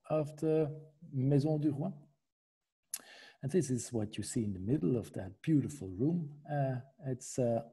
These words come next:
Archangel Michael, Saint Michael. We have placed him on top of the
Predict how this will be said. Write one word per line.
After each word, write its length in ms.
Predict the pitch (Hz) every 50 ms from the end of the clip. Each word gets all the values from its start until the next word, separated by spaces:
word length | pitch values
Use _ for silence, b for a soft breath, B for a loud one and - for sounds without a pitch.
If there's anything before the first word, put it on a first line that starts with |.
| _ -
Archangel 1000 | - 156 165 147 - - - - - 131 135 135 120 113 123 113 113 110 - - _ _ -
Michael, 420 | 92 104 107 113 113 - 143 139 147 - - -
Saint 540 | - - - - - - 143 151 135 - -
Michael. 380 | 95 92 95 - - 139 143 143 - B B B B B B B B B B B B B B B B _ -
We 380 | 139 170 185 185 185 180 156 143 147
have 340 | 127 151 165 170 160 - -
placed 300 | 160 160 151 143 151 -
him 340 | 165 151 147 147 143 147 - - - -
on 140 | 165 160 143
top 260 | - 139 135 135 -
of 160 | 139 113 - - - _
the 320 | - 120 110 110 101 95